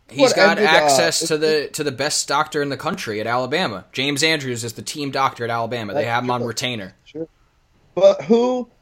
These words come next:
Speaker 2: who, isn't this the same injury that, like, ru-, uh, ended Bo Jackson's career?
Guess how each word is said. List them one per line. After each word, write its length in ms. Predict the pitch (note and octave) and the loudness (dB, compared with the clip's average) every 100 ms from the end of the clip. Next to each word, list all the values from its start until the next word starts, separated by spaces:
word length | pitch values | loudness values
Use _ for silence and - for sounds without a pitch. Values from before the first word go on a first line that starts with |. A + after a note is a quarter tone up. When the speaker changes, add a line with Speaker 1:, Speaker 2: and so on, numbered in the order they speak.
| _ - | _ 2
Speaker 2:
who, 260 | G#3 A3+ F#3+ | 4 4 0
isn't 220 | G3 C4+ | 0 2
this 200 | C#4 C4 | 0 0
the 80 | G3 | 0
same 260 | A3 G3+ | 4 4
injury 440 | F3+ F3+ E3+ F#3+ F3+ | 2 -2 -2 4 8
that, 160 | E3 | 8
like, 180 | C3+ C#3 | 8 4
ru-, 260 | C3 D3 C#3+ | 2 2 4
uh, 380 | B2 A#2+ A2+ G#2 | 6 8 6 4
ended 340 | C#3+ D3+ C#3+ B2+ | 2 2 0 4
Bo 180 | C#3+ | 6
Jackson's 540 | C3+ C3 C3 C3 D3 C#3 | 6 4 4 2 -6 -6
career? 400 | D3+ C#3+ C#3 | 2 4 4